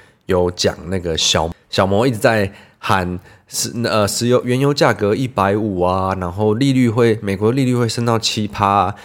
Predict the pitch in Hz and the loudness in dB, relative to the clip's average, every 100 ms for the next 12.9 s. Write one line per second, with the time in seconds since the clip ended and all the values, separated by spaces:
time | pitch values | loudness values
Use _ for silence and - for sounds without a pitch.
0 | - - 110 101 104 104 92 87 101 98 | -12 -2 0 4 4 4 2 -2 -2 -2
1 | 113 107 104 - 101 95 92 90 95 85 | 0 0 0 0 -4 -4 -2 -2 -2 -4
2 | 71 67 - 92 76 - 80 73 - _ | -6 -8 -2 -2 -2 -4 -4 -4 -6 _
3 | _ - 92 82 117 76 - - - 101 | _ -12 -8 -4 -2 -2 -6 -8 -2 0
4 | 98 98 92 95 92 82 82 85 80 78 | 0 -2 -2 -2 -4 -4 -8 -6 -8 -10
5 | - - 90 104 87 82 113 98 87 82 | -16 -2 2 2 2 0 -2 -2 -2 -2
6 | 90 85 - - _ - 73 78 170 127 | 0 -2 -4 -20 _ -8 -6 0 2 2
7 | 98 - 156 - 101 95 101 - - _ | 2 2 2 2 0 -2 -4 -8 -20 _
8 | - 151 113 107 143 139 143 127 127 131 | 2 4 2 2 2 4 4 2 -2 -6
9 | 123 120 104 90 90 107 95 98 95 87 | 2 2 2 -4 -4 -4 -2 -2 -4 -6
10 | 80 98 101 98 90 - - 92 95 147 | -4 -2 0 -2 -4 -6 -4 -4 -4 -4
11 | 131 110 117 95 92 80 - - - 120 | -2 2 2 4 0 0 -6 -20 -2 0
12 | 107 143 147 135 117 123 - - - | 2 4 4 4 2 0 -2 -4 -12